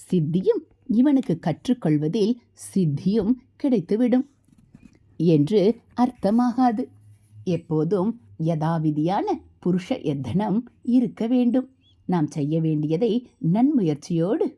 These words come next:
உரிய முறையில் செய்தேயாக வேண்டும். அப்படி செய்தும் அநேக சமயங்களில் பிரதிபந்தகங்கள், இடையூறுகள் ஏற்பட்டு சித்தி கிடைக்காமல் தோல்வி ஏற்படுகிறதல்லவா? அப்படி நேராமல் இருப்பதற்கு தெய்வானுகூலம்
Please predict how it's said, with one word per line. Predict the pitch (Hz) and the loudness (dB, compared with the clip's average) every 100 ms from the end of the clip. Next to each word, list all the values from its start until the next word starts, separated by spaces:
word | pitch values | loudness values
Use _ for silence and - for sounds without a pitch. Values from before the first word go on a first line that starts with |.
| _ | _
உரிய | 147 147 180 | 0 0 2
முறையில் | 175 147 165 262 220 254 _ | 0 0 0 0 0 -2 _
செய்தேயாக | _ - 233 247 185 226 240 233 | _ -4 0 0 0 0 0 0
வேண்டும். | 247 254 233 - _ _ _ _ - | 2 2 2 -2 _ _ _ _ -8
அப்படி | 160 151 151 | -6 -2 -2
செய்தும் | 143 175 196 415 330 _ | 0 -2 0 -2 -6 _
அநேக | - 160 226 262 196 | -16 -6 0 0 -2
சமயங்களில் | - 160 170 160 160 233 240 254 - _ - | -4 0 2 0 0 0 0 -2 -8 _ -2
பிரதிபந்தகங்கள், | 175 170 247 170 151 147 180 165 285 427 - _ _ | 0 2 0 0 0 -2 -2 -2 -2 -4 -8 _ _
இடையூறுகள் | 175 165 160 165 160 170 160 | -2 0 2 2 0 0 -2
ஏற்பட்டு | 160 160 156 190 - 392 - _ | 0 -2 -2 -4 -2 -4 -6 _
சித்தி | - - 226 202 285 | -20 -6 -4 -4 -4
கிடைக்காமல் | 170 151 - 151 202 202 254 - _ - | -4 -4 -2 -2 0 -2 -2 -6 _ -2
தோல்வி | 247 254 294 339 - | 2 4 2 0 -2
ஏற்படுகிறதல்லவா? | 175 185 277 247 247 240 240 233 240 240 247 247 _ _ | -2 -2 0 0 2 0 0 2 4 6 4 2 _ _
அப்படி | - 170 170 165 | -6 -4 -2 0
நேராமல் | 156 160 160 170 185 202 | 0 0 -2 -2 0 0
இருப்பதற்கு | 160 156 156 156 214 339 381 - _ _ 156 | 0 -2 -4 -4 -4 -2 -4 -6 _ _ 0
தெய்வானுகூலம் | 165 170 170 180 190 180 156 170 220 | 2 2 0 0 0 -2 0 0 0